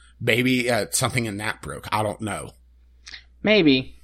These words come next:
Speaker 2: A M D definitely has more issues with driver updates than Nvidia does, in my
Speaker 1: I would
Speaker 2: personal
Speaker 1: disagree
Speaker 2: experience.
Speaker 1: with that, uh, lately. Uh, Nvidia seems to have a lot more issues with their driver updates and having to do hot fixes to,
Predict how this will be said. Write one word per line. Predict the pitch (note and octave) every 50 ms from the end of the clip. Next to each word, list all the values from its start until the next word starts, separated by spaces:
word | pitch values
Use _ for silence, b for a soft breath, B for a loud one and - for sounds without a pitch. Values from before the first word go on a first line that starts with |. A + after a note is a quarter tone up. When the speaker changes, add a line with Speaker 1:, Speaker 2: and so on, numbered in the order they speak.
| - -
Speaker 2:
A | C#3+ E3+ F#3+
M | G3 F3 D#3+
D | D3 D3+ D3+
definitely | C#3+ C#3 C3+ C3+ C3 - D#3 C#3+ C3+ C3 B2+ B2+
has | A#2 B2+ B2+ B2 A#2+ A#2 A#2
more | A#2+ A#2+ B2 A#2+ A2+
issues | A2+ A2+ - - B2+ A#2+ A#2
with | A#2+ A2+ A2
driver | A2+ A#2 A2+ A2+ A#2 A#2+ B2 A2+
updates | A#2 - B2+ A#2+ A#2 A2+ - -
than | - A#2 A2+
Nvidia | A2+ A2+ A2 A#2+ A#2 A#2+ G#2+ G2 - -
does, | - B2 A2+ A2+ A2+ - - B B B B B B B
in | - A#3+ B3
my | - -
Speaker 1:
I | G3
would | C4+ D#4+ C4
Speaker 2:
personal | B3 G3+ - D#3 B2+ B2+
Speaker 1:
disagree | C#3+ D3+ F3 E3
Speaker 2:
experience. | C3+ B2 A#2 A#2 A#2 G#2+ G#2 G#2+
Speaker 1:
with | B2 A#2 A2+ G#2+
that, |
uh, | A#2
lately. | B2 A#2 A2 - - G#2 F#2+ F2+ - - A2 G#2
Uh, | A2+ A2 - A2 G#2+ - _ -
Nvidia | B2+ C#3+ D3+ C#3 D3 F3 A3+ F#3+ B2
seems | - - A#2 G#2 - -
to | G#2+
have | G2+ A2 G#2 G2
a | F#2+
lot | F#2+ G2+ G#2 -
more | - G#2+ G2+ F#2+
issues | G2 G#2+ - - A2 G#2 F#2+ F2 F#2+ G2 - -
with | G#2+ G2
their | - G2 F2+
driver | E2+ F2+ F#2 G2 F#2 F#2+ F#2+ F2
updates | - - F2 F#2+ F2+ -
and | G2 E2+
having | G#2 G#2 G2 - G#2 G2
to | F#2+ G2 F#2 - - - - - - - - - _
do | - B2 A#2
hot | - A2 G#2+ - -
fixes | - B2 A2 - - A2+ G#2 -
to, | G#2 G2+ -